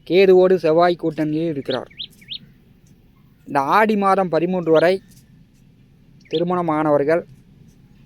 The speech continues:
கணவன் மனைவிக்குள் சண்டை சச்சரவுகள் இல்லாமல் பார்த்துங்க.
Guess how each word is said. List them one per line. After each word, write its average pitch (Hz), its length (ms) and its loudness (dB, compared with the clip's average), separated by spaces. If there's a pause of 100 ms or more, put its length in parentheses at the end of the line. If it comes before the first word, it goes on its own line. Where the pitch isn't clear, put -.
(800)
கணவன் 165 360 -2
மனைவிக்குள் 156 460 -2 (840)
சண்டை 165 320 -6
சச்சரவுகள் 151 440 -2
இல்லாமல் 147 260 -4
பார்த்துங்க. 123 320 -8